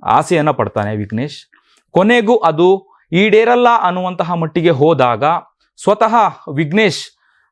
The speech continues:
ಏನೋ ಆ ಕಾಲೇಜಲ್ಲಿ ಏನೋ ವ್ಯಾಸಂಗ ಮಾಡ್ತಿದ್ದಂತಹ ಪ್ರಿಯಾ ಅವರ ಫ್ರೆಂಡ್ಸ್ ಬಳಿ ಹೋಗಿ ಒಂದು ನಾಲ್ಕೈದು ಜನರಲ್ಲಿ ಒಂದು ಮಾತನಾಡ್ಕೊಂಡು ಅವಳ ಚಲನವಲನಗಳನ್ನ,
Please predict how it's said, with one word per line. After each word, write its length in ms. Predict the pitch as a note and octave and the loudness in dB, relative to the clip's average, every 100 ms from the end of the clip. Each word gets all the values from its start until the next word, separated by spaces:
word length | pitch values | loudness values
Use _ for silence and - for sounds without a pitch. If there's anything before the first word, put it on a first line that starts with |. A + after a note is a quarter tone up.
| - | -2
ಏನೋ 200 | D#3 E3+ | 0 2
ಆ 120 | D3+ | -2
ಕಾಲೇಜಲ್ಲಿ 800 | - D#3+ F#3 G#3+ E3 G3 G3 G3 | 0 0 2 2 2 -2 2 0
ಏನೋ 300 | G3+ E3 D#3 | 0 -2 0
ವ್ಯಾಸಂಗ 380 | C#3 D3 G3 F3 | 0 -2 -2 -2
ಮಾಡ್ತಿದ್ದಂತಹ 960 | E3 D3 C#3+ C3 B2+ A#2+ D3 E3+ E3+ _ _ _ _ _ _ _ _ _ _ _ _ _ _ | -2 -4 -4 -6 -4 -2 0 -2 -4 _ _ _ _ _ _ _ _ _ _ _ _ _ _
ಪ್ರಿಯಾ 260 | - F#3 A3 | -2 2 2
ಅವರ 220 | G3 F3 E3+ E3 - _ - | 2 2 2 0 -4 _ -14
ಫ್ರೆಂಡ್ಸ್ 460 | C3 - G#3 A#3+ - | -6 0 2 0 0
ಬಳಿ 220 | C#3+ C#3+ | -2 0
ಹೋಗಿ 580 | C3 A#2+ A2 B2+ D3+ D#3 _ _ _ _ - | 0 -2 0 0 -2 -4 _ _ _ _ -2
ಒಂದು 260 | A#3+ A3 | 0 2
ನಾಲ್ಕೈದು 540 | G#3+ D#3 F#3+ G3 F3+ D3+ | 2 2 2 0 0 0
ಜನರಲ್ಲಿ 460 | C#3+ D3 C#3 C#3+ | 0 0 0 2
ಒಂದು 360 | C#3+ C3+ B2 C3 - | 2 2 0 -2 -2
ಮಾತನಾಡ್ಕೊಂಡು 680 | A2+ A#2+ C3+ C#3+ A#2 A2+ C3+ | 0 0 0 -2 -2 -2 -2
ಅವಳ 240 | F3 D#3+ E3 | 0 0 0
ಚಲನವಲನಗಳನ್ನ, 1120 | - D#3 F3+ G#3+ A3+ E3+ D#3 C#3+ C3 B2 C3 | 0 0 2 2 2 2 0 0 0 0 0